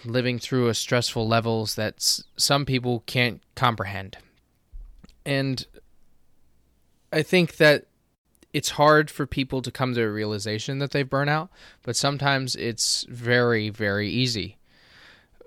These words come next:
Personally, when I overdo it, I stretch myself too thin because I think I have a thousand good ideas.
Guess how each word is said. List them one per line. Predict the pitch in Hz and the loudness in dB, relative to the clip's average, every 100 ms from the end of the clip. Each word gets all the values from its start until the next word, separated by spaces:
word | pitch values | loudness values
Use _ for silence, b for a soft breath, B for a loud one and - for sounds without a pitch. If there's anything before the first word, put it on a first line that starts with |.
| - | -12
Personally, | - 135 127 139 135 156 | 2 4 4 2 0 0
when | 139 117 113 | -4 -4 -2
I | 113 117 117 113 120 - _ _ _ _ _ | 0 0 -2 -4 -12 -20 _ _ _ _ _
overdo | - 135 127 113 107 | 0 2 2 0 -2
it, | 120 - _ _ _ _ B B B B B B | -2 -6 _ _ _ _ B B B B B B
I | - 113 113 110 107 107 - | -6 -2 0 0 -2 -4 -8
stretch | - - 156 - | -4 0 0 2
myself | 127 - 123 | 0 2 0
too | - 117 | -2 -6
thin | - 80 - B B B B B B B B | -6 -10 -12 B B B B B B B B
because | - 123 123 | -8 -2 2
I | 123 | 2
think | 165 156 | 2 2
I | 139 | 2
have | 135 | 2
a | 117 | 0
thousand | - 147 156 156 156 | 4 6 6 6 2
good | 139 123 | 4 4
ideas. | 113 98 - - - | 4 0 -6 -8 -8